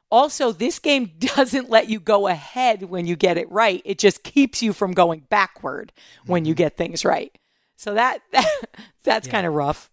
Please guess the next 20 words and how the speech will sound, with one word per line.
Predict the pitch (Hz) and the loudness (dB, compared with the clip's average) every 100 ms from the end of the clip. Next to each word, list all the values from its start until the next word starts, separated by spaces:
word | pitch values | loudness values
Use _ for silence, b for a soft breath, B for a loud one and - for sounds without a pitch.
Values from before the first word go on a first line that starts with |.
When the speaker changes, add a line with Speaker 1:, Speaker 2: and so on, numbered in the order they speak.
| _ | _
Speaker 2:
Or | 147 | -12
sometimes | - 175 180 180 147 135 | -6 -6 -4 -4 -4 -6
it's, | 123 - | -14 -10
uh, | 120 113 113 _ | -10 -10 -14 _
not | 131 123 131 | -12 -8 -6
even | 135 131 127 - | -6 -8 -12 -12
an | 120 113 | -14 -14
opportunity | 117 110 - 139 120 117 | -14 -14 -10 -8 -8 -12
for | - | -12
you | 110 156 | -10 -8
to | 190 | -8
go | 123 113 | -6 -6
forward | 107 113 104 101 101 _ | -8 -10 -10 -10 -16 _
or | 120 131 | -8 -8
backward | 117 107 110 113 107 | -6 -10 -8 -10 -8
anymore, | 107 104 104 107 | -10 -10 -10 -10
but | 104 110 | -10 -12
it | 107 | -10
just | 120 110 - | -12 -12 -10
gives | 110 104 | -10 -10